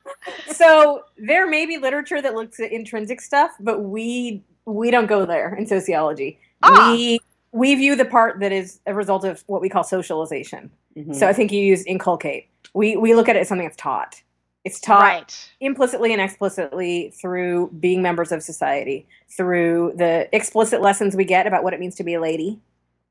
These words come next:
Speaker 1: and through
Speaker 2: Mm-hmm.
Speaker 1: the implicit lessons we get from the, you know, role modeling and the exposure to the media and just all the interactions we have on a daily basis that reinforce what it means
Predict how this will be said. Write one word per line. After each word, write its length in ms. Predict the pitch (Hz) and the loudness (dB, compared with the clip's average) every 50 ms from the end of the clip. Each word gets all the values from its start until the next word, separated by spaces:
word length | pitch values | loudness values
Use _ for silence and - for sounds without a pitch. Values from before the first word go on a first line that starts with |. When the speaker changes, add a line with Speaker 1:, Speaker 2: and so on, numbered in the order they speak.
| _ _ _ _ _ _ - | _ _ _ _ _ _ -6
Speaker 1:
and 360 | 196 202 196 185 185 190 214 | -2 2 2 4 2 2 0
through 120 | 233 220 | -2 -2
Speaker 2:
Mm-hmm. 60 | - 135 | -2 0
Speaker 1:
the 80 | - 220 | 0 2
implicit 380 | 240 247 - 226 208 - 196 190 | 0 0 -2 -6 -6 -4 -2 0
lessons 320 | 196 196 214 202 190 170 | 0 0 0 -4 -4 -4
we 100 | 185 180 | -6 -2
get 340 | 170 180 180 175 - - - | 2 4 4 4 2 0 -4
from 560 | - 180 175 175 170 170 170 170 175 170 175 170 | -2 0 0 0 0 -2 -4 -6 -8 -10 -10 -6
the, 420 | 165 170 170 170 170 165 170 - - _ | -4 -2 0 0 -2 -2 -4 -8 -8 _
you 100 | 220 196 | -6 -4
know, 200 | 160 156 170 - 190 | -4 -4 -6 -6 0
role 240 | 202 220 240 254 | 2 4 6 6
modeling 760 | 247 233 214 196 190 185 170 175 165 160 156 151 151 151 - - | 6 6 6 4 4 2 0 -2 -4 -6 -6 -8 -8 -12 -12 -10
and 640 | 185 180 175 175 175 175 170 170 175 175 175 170 | -8 -6 -4 -4 -4 -4 -2 -2 -4 -4 -4 -4
the 240 | 170 175 170 170 170 | -4 -4 -2 -2 -4
exposure 420 | 196 - - - 202 196 196 202 190 | -6 -6 0 2 2 4 4 4 0
to 160 | - - 202 | 2 0 -2
the 80 | 202 | -2
media 800 | 202 240 247 254 240 233 220 202 185 175 170 160 151 147 135 - - | -2 -2 -2 -2 0 2 4 4 4 4 4 2 2 0 -2 -2 -2
and 480 | 180 170 165 165 160 160 160 165 170 - _ _ _ _ _ _ _ _ _ _ _ _ _ | -2 -2 -2 -2 -4 -6 -8 -10 -14 -16 _ _ _ _ _ _ _ _ _ _ _ _ _
just 220 | - - 190 - _ _ | -14 -14 -14 -14 _ _
all 120 | 202 202 220 | 6 6 6
the 120 | 226 233 | 6 4
interactions 400 | 226 214 202 196 - - 247 196 | 2 2 0 0 -2 -6 -6 -6
we 80 | 190 180 | -2 -2
have 100 | 175 170 | -2 -2
on 60 | 170 | -2
a 80 | 170 160 | -4 -4
daily 240 | 170 175 185 185 | -4 -2 -2 -4
basis 380 | 165 160 165 190 190 196 156 - | -4 -4 -6 -4 -4 -6 -8 -6
that 240 | - 147 147 - - - | -6 -6 -6 -6 -8 -8
reinforce 960 | 190 175 175 180 185 175 - - 185 175 170 160 160 156 - - - - - _ _ _ _ _ _ | -4 -2 0 0 -2 -2 -4 -2 0 0 0 0 0 -4 -8 -12 -14 -18 -20 _ _ _ _ _ _
what 340 | 190 160 180 180 180 175 175 | -10 -6 0 2 2 2 2
it 80 | 156 | 0
means 540 | 175 180 175 175 170 165 160 165 - - - | -4 -6 -6 -6 -6 -8 -10 -12 -14 -18 -20